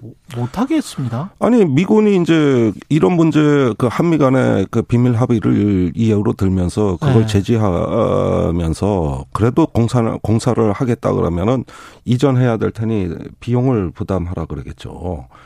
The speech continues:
Speaker 2: 그 돈만
Speaker 1: 음.
Speaker 2: 있으면 해결되죠.
Speaker 1: 아, <laughs> 그런가요? 그럼
Speaker 2: 네.
Speaker 1: 지하 시설도 돈만 있으면 해결되는데 그 비용은 누가 냅니까?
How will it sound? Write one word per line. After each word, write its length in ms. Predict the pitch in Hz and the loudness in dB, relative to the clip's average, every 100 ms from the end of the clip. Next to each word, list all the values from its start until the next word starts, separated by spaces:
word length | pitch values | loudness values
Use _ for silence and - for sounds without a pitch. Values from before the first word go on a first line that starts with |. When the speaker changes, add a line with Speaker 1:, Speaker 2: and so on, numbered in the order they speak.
| - _ - | -20 _ -2
Speaker 2:
그 200 | 147 139 | 2 4
돈만 320 | 170 226 240 | 4 4 4
Speaker 1:
음. 40 | |
Speaker 2:
있으면 340 | 202 226 240 180 | 2 2 0 0
해결되죠. 560 | 190 226 - 143 185 208 _ _ _ - | 0 -2 -4 -4 -6 -10 _ _ _ -8
Speaker 1:
아, 140 | 123 - - 190 | -6 -6 -4 -4
<laughs> 260 | - - | -4 -6
그런가요? 520 | 135 190 190 175 285 - | -4 -2 0 2 2 4
그럼 200 | 160 139 | 4 4
Speaker 2:
네. 280 | 110 - | 2 2
Speaker 1:
지하 240 | - 185 185 | 2 4 2
시설도 760 | 190 202 208 196 185 165 196 165 | 0 0 2 2 2 2 2 2
돈만 300 | 165 170 170 | 2 2 0
있으면 220 | 185 185 | 0 0
해결되는데 500 | 214 190 147 143 143 | 2 2 2 2 0
그 180 | 131 185 | 0 0
비용은 320 | 196 226 180 | 2 2 2
누가 180 | 135 175 | 2 0
냅니까? 360 | 127 110 - | 0 -4 -10